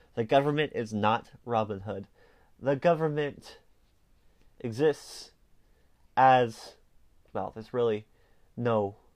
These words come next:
equivalent in the story, but it exists to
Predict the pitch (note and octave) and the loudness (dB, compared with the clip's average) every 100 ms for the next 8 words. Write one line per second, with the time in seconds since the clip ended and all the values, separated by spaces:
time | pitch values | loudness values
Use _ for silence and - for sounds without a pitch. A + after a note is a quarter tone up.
0 | _ B2 - D3 C3 C3 A#2 A2 - C3 | _ -6 2 2 2 -2 -2 -6 -6 -2
1 | A2 G2+ G2+ - _ - - C#3+ D3+ C3 | 0 -2 -10 -18 _ -20 -8 -4 -2 0
2 | E3 C#3+ F3 F#3+ F3 - - - - - | -2 -2 0 0 0 -8 -18 -18 -20 -20
3 | - _ - C#3 B2+ A#2 | -20 _ -4 -2 0 -2